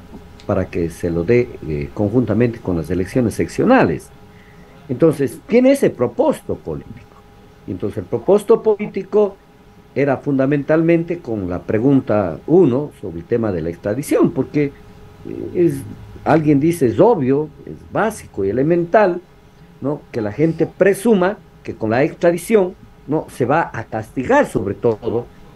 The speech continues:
a la gente vinculada al narcotráfico. Entonces, es una pregunta bien elaborada, ¿no?, y que tiene ese propósito.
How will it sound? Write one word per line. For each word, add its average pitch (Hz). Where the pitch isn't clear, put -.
a 110
la 104
gente 135
vinculada 107
al 85
narcotráfico. 95
Entonces, 120
es -
una 214
pregunta 208
bien 127
elaborada, 165
¿no?, 165
y 151
que -
tiene 220
ese -
propósito. -